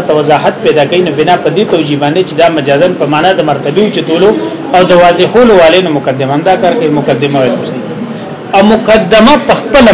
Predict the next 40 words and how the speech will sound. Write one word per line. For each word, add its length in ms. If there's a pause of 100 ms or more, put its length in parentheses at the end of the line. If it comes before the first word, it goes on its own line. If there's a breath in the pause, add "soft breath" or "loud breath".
مخکې 300
کړی 220
شوی. 200 (1600)
نو 60 (180)
دا 120 (260)
مقدمه 460 (140)
مخکې 300
کړی 240
شوی. 220 (120)
نو 160
دا 60 (100)
مصنفین 580 (120)
مخکې 280
کوي، 200
مقدمه 400
د 140
ځکه 180
یې 140
مخکې 240
کوي، 200
ځکه 160 (460 loud breath)
په 60 (100)
مقاصد 300 (120)
باندې 260
مخکې 240
کوي، 160
ځکه 200
دا 120
په 120
مقاصدو 480
کې 80 (100)
معین 300 (120)
وي 160 (460 loud breath)
او 180
مقاصد 340 (100)
په 100
دې 140
سره 120
پیژندل 500 (120)
شي. 100